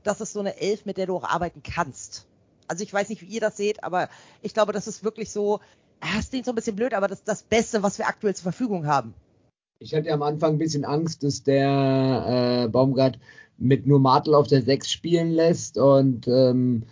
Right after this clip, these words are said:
Speaker 2: mit einer Doppelspitze mit Selke und Waldschmidt. Und ich war dann echt froh, dass sich das nachher als Doppelsechs rauskristallisiert hat. Und, ähm, ja, auch mit dem Mittelfeld,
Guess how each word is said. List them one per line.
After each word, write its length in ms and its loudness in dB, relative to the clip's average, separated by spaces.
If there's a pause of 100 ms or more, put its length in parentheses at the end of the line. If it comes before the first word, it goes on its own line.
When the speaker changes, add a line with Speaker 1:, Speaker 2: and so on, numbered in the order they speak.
(260)
Speaker 2:
mit 160 0
einer 80 0
Doppelspitze 1080 2
mit 180 0
Selke 380 4
und 460 2
Waldschmidt. 560 0
Und 320 0
ich 180 -4
war 140 2
dann 160 -2
echt 240 -2
froh, 260 4
dass 200 2
sich 120 -2
das 220 -4
nachher 300 -2
als 160 -4
Doppelsechs 600 0
rauskristallisiert 840 0
hat. 140 2 (480)
Und, 460 0
ähm, 600 0 (400)
ja, 340 0
auch 180 4
mit 200 4
dem 100 4
Mittelfeld, 800 4